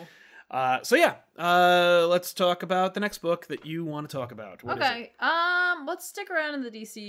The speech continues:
Speaker 2: universe for a minute. I'll talk about Harley Quinn and Poison Ivy.
Speaker 1: Yeah.
Speaker 2: Uh, I picked that up
Speaker 1: Oh, yeah, yeah, yeah.
Speaker 2: because Poison Ivy.
Speaker 1: Right.
Speaker 2: Um,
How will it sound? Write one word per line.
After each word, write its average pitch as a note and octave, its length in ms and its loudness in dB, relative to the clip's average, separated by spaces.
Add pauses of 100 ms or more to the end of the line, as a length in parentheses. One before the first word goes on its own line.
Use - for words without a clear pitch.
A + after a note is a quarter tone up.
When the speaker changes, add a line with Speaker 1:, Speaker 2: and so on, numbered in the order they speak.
Speaker 2:
universe G3 420 -10
for G#3 120 -14
a G3 40 -10
minute. G3 160 -10
I'll F#3+ 80 -12
talk - 140 4
about F#3 180 -6
Harley F#3+ 260 -10
Quinn G3 260 -12
and F#3 140 -14
Poison F3+ 320 -14
Ivy. G#3 460 -8
Speaker 1:
Yeah. C#4+ 220 -2 (440)
Speaker 2:
Uh, F3+ 540 -8
I F3 100 -14
picked - 180 -16
that G#3+ 180 -6
up D4+ 240 -2 (100)
Speaker 1:
Oh, C4+ 100 4
yeah, G4+ 120 8
yeah, G#4+ 320 6
yeah. - 100 -4
Speaker 2:
because A3 300 -8
Poison F#3 320 -10
Ivy. D4+ 400 -4
Speaker 1:
Right. - 420 0 (100)
Speaker 2:
Um, G3 380 -2